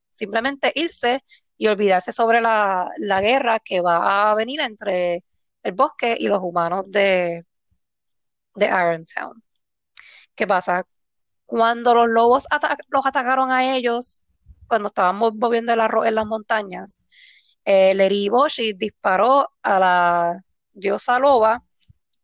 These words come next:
y e-, ella también tiene dentro de ella un pedazo de,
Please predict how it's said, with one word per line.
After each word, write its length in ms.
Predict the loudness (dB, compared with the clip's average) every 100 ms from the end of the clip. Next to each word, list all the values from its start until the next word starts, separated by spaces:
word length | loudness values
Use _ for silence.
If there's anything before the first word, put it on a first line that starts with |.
| _
y 160 | 0 4
e-, 220 | 4 4
ella 140 | 2
también 440 | 0 -4 -4 -8 -8
tiene 520 | -6 -2 -2 -2 -4
dentro 340 | -6 -6 -2 0
de 240 | 4 4
ella 300 | 4 2 0
un 160 | -4 -8
pedazo 680 | 0 2 2 0 -4 -6 -6 _ _ _ _
de, 680 | 0 4 6 4 2 0